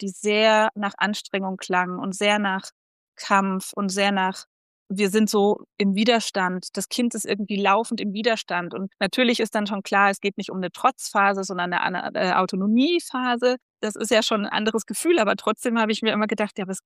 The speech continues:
scheint da keinen Weg durchzugeben, der nicht in Kampf endet. Also selbst wenn ich das wertschätze, dass das Kind Autonomie entwickeln möchte, ist es trotzdem Kampf. <laughs> Und es fühlte sich so als Außenstehende, dachte ich immer so,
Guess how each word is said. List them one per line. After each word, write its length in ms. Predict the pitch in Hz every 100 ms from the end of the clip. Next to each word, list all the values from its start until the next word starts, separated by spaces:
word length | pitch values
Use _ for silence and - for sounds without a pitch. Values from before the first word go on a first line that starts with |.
| -
scheint 280 | 196 202
da 80 | 220
keinen 400 | - 214 214 202
Weg 200 | 214 285 - _ -
durchzugeben, 960 | 277 392 - - 196 202 196 247 262 -
der 140 | 202
nicht 300 | 214 254 - _
in 180 | 226 220
Kampf 320 | - 294 381 - _
endet. 420 | 185 180 165 165 -
Also 220 | 190 202
selbst 300 | 190 214 -
wenn 120 | 196
ich 100 | 196
das 180 | - -
wertschätze, 560 | 185 233 - 226 - 202
dass 140 | 202
das 180 | 214 -
Kind 220 | - -
Autonomie 600 | - 190 196 190 208 262
entwickeln 520 | - 196 208 - 196
möchte, 400 | 190 190 - 220 - _
ist 140 | 220
es 100 | 196
trotzdem 460 | - 208 196 - 175
Kampf. 440 | - 233 131 - - -
<laughs> 460 | - - - 254
Und 180 | - 226
es 180 | 220 - -
fühlte 280 | 254 262 240
sich 180 | 247
so 80 | -
als 240 | - 202 -
Außenstehende, 680 | 190 226 - - 254 247 240
dachte 180 | 208 233
ich 120 | -
immer 160 | 226 220
so, 140 | 226